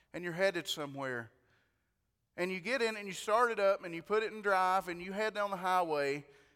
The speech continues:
at what, the sixty, seventy miles an hour in a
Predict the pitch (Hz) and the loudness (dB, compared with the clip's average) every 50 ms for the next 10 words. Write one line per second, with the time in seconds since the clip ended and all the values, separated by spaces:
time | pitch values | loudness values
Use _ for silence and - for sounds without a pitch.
0 | _ _ - - 165 151 - 170 165 160 147 - - - - - 165 165 147 - | _ _ -4 -2 -2 -2 0 2 2 2 2 0 -4 -8 -12 -10 -8 -8 -8 -10
1 | - - - - 190 196 196 - - - 196 180 - 196 180 190 190 196 190 190 | -14 -14 -10 -6 -6 -6 -6 -6 -10 -12 -10 -6 -2 0 0 0 0 -2 -8 -6
2 | 185 185 185 185 190 180 175 175 156 165 175 180 180 185 180 180 175 165 - - | -2 0 2 2 0 0 -2 -4 -2 0 2 2 0 0 -2 -4 -6 -8 -12 -20
3 | - _ _ - - 170 160 156 143 135 - | -20 _ _ -10 -6 -4 -2 -2 -2 -4 -4